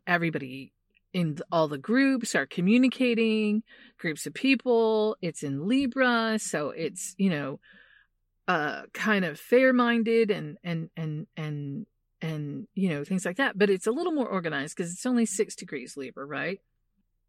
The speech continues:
The original Libra is six degrees. Now we're at eighteen degrees Libra in the twelfth house. So now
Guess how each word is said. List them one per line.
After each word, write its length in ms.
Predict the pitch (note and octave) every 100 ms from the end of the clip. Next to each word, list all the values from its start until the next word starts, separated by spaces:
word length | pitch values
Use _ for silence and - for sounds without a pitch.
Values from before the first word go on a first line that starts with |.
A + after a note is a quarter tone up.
| _ _ _ _
The 140 | - E3
original 360 | F3+ G3 E3+
Libra 320 | E3 E3 D#3+
is 140 | D#3 -
six 220 | F3+ -
degrees. 520 | - - D3+ D3+ D#3
Now 220 | E3 E3+
we're 120 | G3 F3+
at 80 | -
eighteen 440 | F3+ F3+ - F#3 F3
degrees 400 | E3 D#3+ C#3+ -
Libra 640 | F3+ G#3 F3+ D3 G2+ B2 E3+ _ _ _ -
in 160 | G3 F3+
the 80 | E3
twelfth 380 | - B2+ C3 -
house. 340 | G3+ G3 F3+
So 220 | - E3+
now 340 | E3+ G#3 C#4+